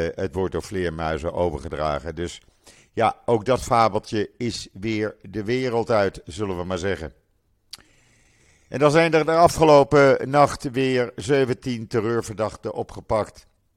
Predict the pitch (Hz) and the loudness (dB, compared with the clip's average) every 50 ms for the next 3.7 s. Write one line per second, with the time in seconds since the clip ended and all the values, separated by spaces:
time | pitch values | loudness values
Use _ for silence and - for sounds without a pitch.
0 | _ _ _ _ - - 101 107 95 92 107 98 92 92 92 92 95 95 90 85 | _ _ _ _ -20 -16 -16 -12 -8 -6 -4 -4 -6 -6 -8 -6 -4 -4 -4 -4
1 | - _ _ _ _ _ _ _ _ _ _ - - 123 131 139 131 - 123 117 | -6 _ _ _ _ _ _ _ _ _ _ 2 4 6 6 6 4 0 -6 -6
2 | 107 95 - - 117 107 113 120 127 131 - - 127 117 117 107 101 104 - - | -6 -10 -8 -8 -8 -6 -6 -6 -6 -8 -8 -6 -6 -6 -6 -4 -4 -4 0 2
3 | 110 101 - 101 101 104 101 95 92 90 90 90 87 | 0 0 0 -2 -2 0 2 2 2 0 -2 -4 -6